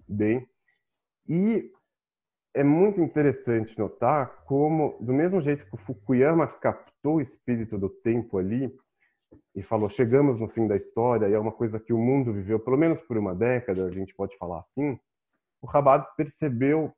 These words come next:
"Caramba, terminou a União Soviética, teve a Guerra do Golfo, com Israel não aconteceu nada." Ele deu uma, uma, um verniz de milagres pro que aconteceu ali.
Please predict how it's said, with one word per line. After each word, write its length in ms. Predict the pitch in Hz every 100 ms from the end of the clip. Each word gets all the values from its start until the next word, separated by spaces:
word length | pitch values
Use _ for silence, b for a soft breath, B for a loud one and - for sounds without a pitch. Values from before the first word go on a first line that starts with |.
| _ _
"Caramba, 640 | - 139 147 143 107 104 - - -
terminou 360 | 135 135 147
a 20 | 160
União 200 | 151 151
Soviética, 840 | 139 117 123 123 - - 87 85 _ _ _ _ _ _ _ _ _ -
teve 180 | 151
a 40 | 147
Guerra 260 | 135 139
do 100 | 120
Golfo, 560 | 107 113 139 110 - 92 -
com 60 | 117
Israel 300 | 113 120 139
não 80 |
aconteceu 520 | 139 139 131 117 135 123
nada." 560 | 110 131 117 87 76 - _ _
Ele 180 | - 104
deu 180 | 104 120
uma, 440 | 131 117 98 69 -
uma, 180 | 101 98
um 200 | 82 104
verniz 340 | 113 117 131
de 80 | 113
milagres 680 | 110 98 117 135 98 95 -
pro 160 | - 90
que 100 | 92
aconteceu 500 | 104 98 90 107 98
ali. 380 | 104 135 226